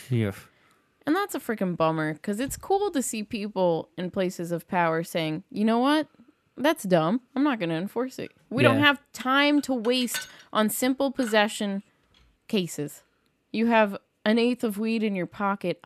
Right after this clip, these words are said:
Speaker 2: I don't care. You're not hurting anyone. You know, you're gonna go smoke a few bowls. Uh, fine.
Speaker 1: It's a reasonable take.
Speaker 2: Yeah. And now here they go. "Well, we'll just work around 'em. We'll get rid of 'em. We'll replace 'em."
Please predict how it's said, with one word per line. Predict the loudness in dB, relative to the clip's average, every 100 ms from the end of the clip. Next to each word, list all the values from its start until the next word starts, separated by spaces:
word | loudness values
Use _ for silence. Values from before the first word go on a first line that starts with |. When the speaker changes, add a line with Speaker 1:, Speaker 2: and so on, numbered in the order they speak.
| -2
Speaker 2:
I | 0
don't | 0 -2 -6
care. | -10 -10 -10 -16 _ _ _
You're | 2
not | 4 2
hurting | 0 -2 -2 -4
anyone. | -4 -4 -4 -6 -8 -10 _ _ _
You | -6 0
know, | 0 -2 -4
you're | 0
gonna | 2
go | 2
smoke | -2 -4 -2 -2 -2
a | -4
few | -4 -6
bowls. | -4 -4 -6 -10 -16 _ -14
Uh, | -12
fine. | -8 -4 -2 -2 -4 -6 _ _ _
Speaker 1:
It's | -2
a | 2
reasonable | 2 2 0 -2
take. | -2 -4 -6 -8 -16 _ -12
Speaker 2:
Yeah. | -2 0 0 -4 _ _
And | 0
now | 2 2
here | 0
they | -2 -2
go. | 0 0 -2 -8 _ _
"Well, | 2 4 4
we'll | 0
just | -2 0
work | 2 2
around | 2 2
'em. | 2
We'll | 2
get | 2 2
rid | 2
of | 0
'em. | 0
We'll | -2
replace | -2 -2 0 0 -2
'em." | -6